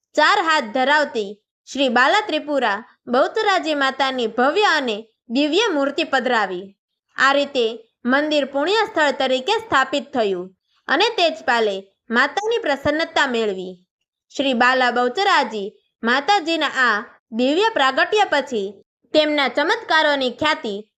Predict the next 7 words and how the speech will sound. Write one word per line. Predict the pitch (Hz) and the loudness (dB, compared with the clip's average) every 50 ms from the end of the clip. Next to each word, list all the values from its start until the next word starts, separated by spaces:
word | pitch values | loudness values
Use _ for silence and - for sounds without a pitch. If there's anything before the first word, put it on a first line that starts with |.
| _ - | _ -4
દરેક | 226 233 269 339 453 494 - | 0 2 2 2 2 0 -2
દિશામાં | 269 285 277 277 - 262 240 254 339 453 480 - | -2 -4 -2 -2 0 0 0 2 0 0 0 0
પ્રસરી | 294 277 277 277 - 214 277 262 | 0 0 0 0 -2 -4 -4 -2
ગઈ. | 220 208 208 180 170 180 180 - _ _ _ _ _ _ _ _ - | 0 0 0 0 -2 -4 -10 -16 _ _ _ _ _ _ _ _ -6
આ | - - 262 208 247 269 | -4 -4 -2 0 0 0
અવતાર | 294 285 - 269 240 220 214 233 - - _ _ _ _ | 0 0 0 0 0 0 -2 -4 -8 -16 _ _ _ _
ચૈત્ર | - 285 311 320 - | 0 0 0 0 0